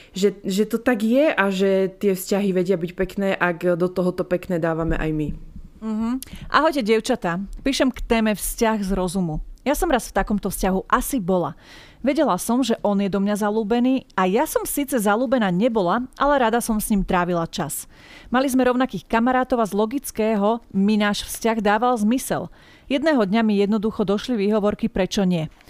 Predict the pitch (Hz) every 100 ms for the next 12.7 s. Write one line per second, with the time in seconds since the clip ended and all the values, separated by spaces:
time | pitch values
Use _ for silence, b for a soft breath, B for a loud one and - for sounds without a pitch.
0 | B B - 269 269 226 175 - - 208
1 | 202 - - 220 185 160 180 170 156 170
2 | - _ - - 240 233 214 175 - 233
3 | 226 - 196 202 240 - 190 - - 254
4 | 240 - 226 240 247 - 202 202 202 208
5 | 185 - 302 - 285 214 196 190 185 -
6 | 160 151 - B B B B - 277 294
7 | 277 233 233 - 285 247 185 - 190 170
8 | - - - 208 247 247 214 196 208 214
9 | 262 214 180 180 190 185 - - 220 269
10 | - 208 - 202 233 226 - 185 196 220
11 | 294 269 233 - 175 - 220 233 208 -
12 | 165 190 180 185 175 180 214